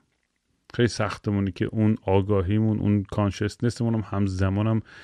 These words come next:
یه جور حضور و آگاهی داشته باشه که ببین این لحظه که زیباترین و خفن‌ترین لحظه است و حالا این لحظه بازم زیباتر و خفن‌تره و این لحظه زیباتر و خفن‌تره. یعنی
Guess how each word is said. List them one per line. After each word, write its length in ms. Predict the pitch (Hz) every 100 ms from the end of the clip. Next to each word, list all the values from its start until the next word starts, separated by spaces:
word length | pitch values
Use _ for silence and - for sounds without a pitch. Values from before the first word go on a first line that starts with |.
| - -
یه 80 | 110
جور 200 | 107 113
حضور 460 | 92 101 98 107 107
و 20 |
آگاهی 420 | 101 101 98 95
داشته 360 | 110 110 - 107
باشه 280 | 107 -
که 80 | -
ببین 460 | 113 110 120 107 -
این 140 | 104
لحظه 540 | 104 101 90 - 110 110
که 120 | 117
زیباترین 580 | 101 98 98 92 98 98
و 40 |
خفن‌ترین 560 | 107 98 92 92 92 92
لحظه 340 | 95 90 -
است 120 | 104
و 80 | 101
حالا 220 | 92 98 -
این 180 | 113 110
لحظه 280 | 110 95
بازم 320 | 110 104 104 107
زیباتر 480 | 101 101 98 101
و 140 | 101 101
خفن‌تره 580 | - 92 98 98 101 101
و 80 | -
این 180 | 120
لحظه 380 | 120 110 95 110
زیباتر 500 | 101 104 101 95 85
و 60 | 92
خفن‌تره. 680 | 85 95 101 95 95 90
یعنی 220 | 92 104